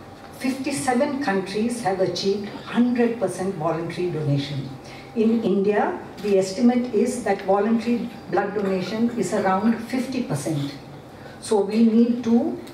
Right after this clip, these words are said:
move forward on that front also. Um, A P State Branch is in the forefront in the state in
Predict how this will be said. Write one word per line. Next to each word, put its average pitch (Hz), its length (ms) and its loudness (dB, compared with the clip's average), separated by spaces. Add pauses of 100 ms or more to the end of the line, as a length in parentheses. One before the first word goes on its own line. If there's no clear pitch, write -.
(180)
move 202 420 2
forward 214 560 2 (100)
on 185 260 2
that 202 220 0
front 208 460 -2 (100)
also. 180 520 0 (840)
Um, 214 640 2 (600)
A - 180 2
P 302 100 2
State 208 440 2
Branch 196 360 2 (180)
is 202 180 2
in 190 100 2
the 185 100 2
forefront 208 640 0
in 180 120 0
the 160 100 0
state - 560 0 (420)
in 220 520 2